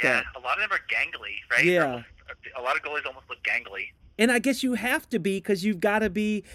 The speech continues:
Speaker 2: athletic to stand on your head and, and split your legs the way that they
Speaker 1: Mm-hmm.
Speaker 2: do to stop the puck. Yeah. Wow. Okay.
Speaker 1: Yeah.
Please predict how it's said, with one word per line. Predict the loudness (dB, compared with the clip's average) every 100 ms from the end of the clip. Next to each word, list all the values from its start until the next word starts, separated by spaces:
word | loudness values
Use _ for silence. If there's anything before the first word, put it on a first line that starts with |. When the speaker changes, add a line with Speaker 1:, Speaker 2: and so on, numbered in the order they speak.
| -8
Speaker 2:
athletic | 0 2 2 2 2 2
to | 0 -6
stand | -2 -2 0
on | 0 2
your | 2
head | 2 0 2 4 4 4
and, | 0
and | 0 -2 -2
split | 2 2 2
your | 0
legs | 2 2 4 2 2
the | 0
way | 4 4
that | 2
they | 2 0
Speaker 1:
Mm-hmm. |
Speaker 2:
do | 2 0 0
to |
stop | -4 -2 -4 -4
the |
puck. | -6 -4 -4 -8 -20 _ -20 -20 -4
Yeah. | 0 0 -2 -8 _
Wow. | -8 -6 -4 -4
Okay. | -6 -4 0
Speaker 1:
Yeah. | 2 0